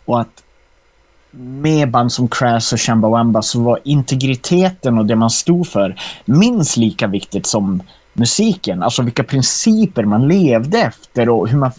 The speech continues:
liksom förhöll sig till världen som politisk person, det avspeglades i musiken. Eh, det tog de från Crass och Chumbawamba. Men vi måste tänka att det här är nittonhundraåttioåtta.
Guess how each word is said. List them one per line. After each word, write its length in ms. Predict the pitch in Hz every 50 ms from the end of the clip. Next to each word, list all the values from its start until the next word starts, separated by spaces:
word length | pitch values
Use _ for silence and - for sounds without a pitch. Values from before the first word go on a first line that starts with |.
| _ _ - - - - - - - - - _ _
liksom 360 | - 123 113 135 117 107 - - - -
förhöll 400 | - - 160 139 127 165 160 156
sig 180 | 147 - 147 135
till 140 | - 143
världen 520 | 123 123 147 156 170 165 165 156 135 131 120
som 200 | - - 131 123
politisk 560 | - 131 127 135 131 - - 123 - - -
person, 680 | - 131 117 - - - 180 180 170 160 156 151 143 139 - - - - - _ _ _ - _
det 420 | - 147 139 135 131 127 123 120 _ _ _ _ _ _ _ _
avspeglades 1160 | - 139 135 123 113 117 - - - 131 127 123 120 113 113 110 110 110 104 - - - - - _
i 380 | - 117 110 104 101 101 101 101 - - - _ _ _ _ _
musiken. 840 | - 110 113 113 - - 160 160 147 - _ - - 60 76 101 - _ - - - - - _ -
Eh, 180 | - 110 101 90 80 -
det 220 | - - 139 190 202
tog 280 | 196 - 151 139 123
de 120 | 113 110 104
från 140 | - 104 101
Crass 240 | - 101 92 -
och 60 | - 104
Chumbawamba. 640 | - 107 101 98 101 101 98 101 110 113 110 - - _ _ _ _ _ _ _ _ - - - - _ - _ _ - _ _ - - - - _ - _ - - -
Men 180 | - 151 175 208
vi 60 | 202
måste 320 | 214 214 202 - - - 208
tänka 200 | 180 156 - 156
att 80 | -
det 80 | - 147
här 280 | 131 139 196 247 262
är 80 | 214 151
nittonhundraåttioåtta. 1500 | 127 127 117 113 - 131 127 127 131 123 117 113 - - - 135 _ - - - - 143 - _ _ _ _ - -